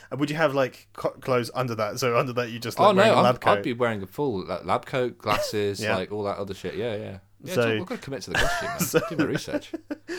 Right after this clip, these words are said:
Speaker 1: So is this,
Speaker 2: Especially
Speaker 1: like
Speaker 2: after covid as well. You gotta have your mask in there as well. It's a, it's a, it's a whole thing.
Speaker 1: So
Speaker 2: And people will have to anti-bac before they touch me.
Speaker 1: would people have to pay for each layer to take off? Is that how, how
Speaker 2: I mean,
Speaker 1: you
Speaker 2: if
Speaker 1: do
Speaker 2: I'm
Speaker 1: it?
Speaker 2: playing it, you know, it's my job. I wanna make the most money. Yes, absolutely.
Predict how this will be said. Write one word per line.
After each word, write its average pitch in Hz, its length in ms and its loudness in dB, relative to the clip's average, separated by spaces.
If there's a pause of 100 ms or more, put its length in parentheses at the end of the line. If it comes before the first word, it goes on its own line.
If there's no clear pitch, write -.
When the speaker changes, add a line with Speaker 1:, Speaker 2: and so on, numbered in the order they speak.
(200)
Speaker 1:
So 143 220 4
is 151 80 4
this, 170 160 2
Speaker 2:
Especially 165 140 6
Speaker 1:
like 135 100 6
Speaker 2:
after - 200 0
covid 127 340 0
as 82 120 -6
well. 110 160 2
You 90 80 -2
gotta 123 120 0
have 110 80 0
your 82 100 -4
mask 120 300 -4
in 123 80 0
there 120 160 -4
as 117 160 -6
well. 117 240 -2
It's - 180 -8
a, 104 80 -4
it's - 220 -12
a, - 80 -8
it's - 260 -14
a 110 60 -6
whole 113 160 -6
thing. 92 260 -8 (840)
Speaker 1:
So 165 280 -4
Speaker 2:
And 123 200 -2
people 156 200 0
will 139 100 4
have 131 100 2
to 110 80 -2
anti-bac 104 480 -2
before 90 240 -6
they 85 80 -4
touch - 280 -8
me. 160 100 -6
Speaker 1:
would 165 140 4
people 208 280 2
have 165 160 2
to 160 80 0
pay 127 260 6
for 127 180 0
each 117 300 -4
layer 110 300 4
to 127 160 -6 (160)
take 110 240 0
off? 135 420 0
Is 127 160 -4
that 127 180 4
how, 123 140 6
how 117 80 2 (160)
Speaker 2:
I 110 80 -2
mean, 131 140 4
Speaker 1:
you 117 60 0
Speaker 2:
if - 80 2
Speaker 1:
do - 60 2
Speaker 2:
I'm 131 60 0
Speaker 1:
it? 110 60 -10
Speaker 2:
playing 120 240 0
it, 92 80 -6 (180)
you 120 80 -4
know, 82 140 -4
it's 92 120 -8
my 98 120 -2
job. 87 280 -4
I 87 40 -4
wanna 85 180 -6
make 82 220 -8 (160)
the 92 60 -12
most 82 220 -8
money. 80 320 -8
Yes, 101 300 -4
absolutely. 92 460 -10